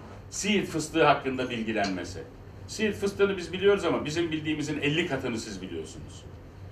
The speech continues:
Biz gelip Siirt fıstığını burada yiyince, "Ha, ulan Siirt fıstığının farkı buymuş."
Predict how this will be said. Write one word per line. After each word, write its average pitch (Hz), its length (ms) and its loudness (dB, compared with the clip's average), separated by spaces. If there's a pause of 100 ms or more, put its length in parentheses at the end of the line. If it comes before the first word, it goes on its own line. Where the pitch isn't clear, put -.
(260)
Biz 143 160 -2
gelip 190 240 6
Siirt 202 300 -4
fıstığını 190 440 0
burada 185 200 0
yiyince, 196 360 0
"Ha, 180 680 4
ulan - 140 2
Siirt 214 360 -4
fıstığının 190 500 0
farkı 165 480 4
buymuş." 247 460 4